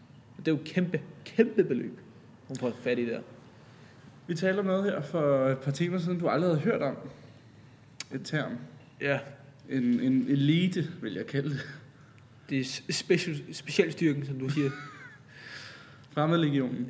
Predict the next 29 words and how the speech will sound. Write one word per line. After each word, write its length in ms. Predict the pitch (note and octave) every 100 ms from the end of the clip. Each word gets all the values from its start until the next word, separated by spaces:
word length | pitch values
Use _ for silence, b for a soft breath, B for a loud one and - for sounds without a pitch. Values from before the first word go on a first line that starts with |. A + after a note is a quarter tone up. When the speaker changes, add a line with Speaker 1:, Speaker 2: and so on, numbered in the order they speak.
| -
Speaker 1:
Jeg 80 | C#3+
har 60 | D3+
stadig 260 | E3 C#3+ C3
ikke 100 | C3+
fundet 160 | C#3
ud 40 | C3
af, 40 | A#2+
hvad 20 | A#2
det 80 |
er, 40 | A#2+ B2
du 60 |
mener 200 | B2 A#2+
med 120 | A#2+
det. 100 | A2+
Du 80 | C#3+
er 40 | C3
virkelig 380 | C#3+ C#3+ C3+
dårlig 200 | A#2+ A#2+
til 60 | A#2
at 60 | A#2+
forklare, 300 | A2+ B2+ A#2+
hvad 120 | A#2+
det 80 | B2
handler 220 | B2 B2
om. 60 | A2 - - - -
Speaker 2:
Fremmedlegionen. 760 | - A#2 B2 A2+ G2+ - - - -
Speaker 1:
Ja. 120 | - A#2 - - - - - - - B B B B - -
Speaker 2:
Er 100 | -
Fremmedlegionen. 760 | - G#2 G#2+ G2+ G2 F#2 -